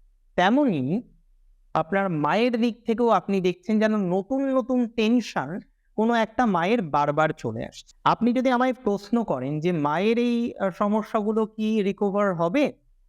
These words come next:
বা মেন্টাল প্রেশার কি কমতে পারে, মে মাসের শেষের পনেরো দিন আমি খুব একটা আশাবাদী নই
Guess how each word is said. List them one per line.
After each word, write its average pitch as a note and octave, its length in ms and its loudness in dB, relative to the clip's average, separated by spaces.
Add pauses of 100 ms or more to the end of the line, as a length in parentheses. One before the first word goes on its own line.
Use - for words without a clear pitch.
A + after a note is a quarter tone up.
বা E3+ 80 2
মেন্টাল G3+ 540 2
প্রেশার G#3+ 380 -2
কি G#3+ 140 -8
কমতে G3+ 380 -2
পারে, G#3 260 -2 (560)
মে F3+ 240 2
মাসের C4 400 0
শেষের A#3+ 460 0
পনেরো A3 420 0
দিন B3 160 0
আমি G3+ 160 -2
খুব G3 160 -4
একটা F#3 260 0
আশাবাদী D#3+ 540 -4
নই D3 280 -6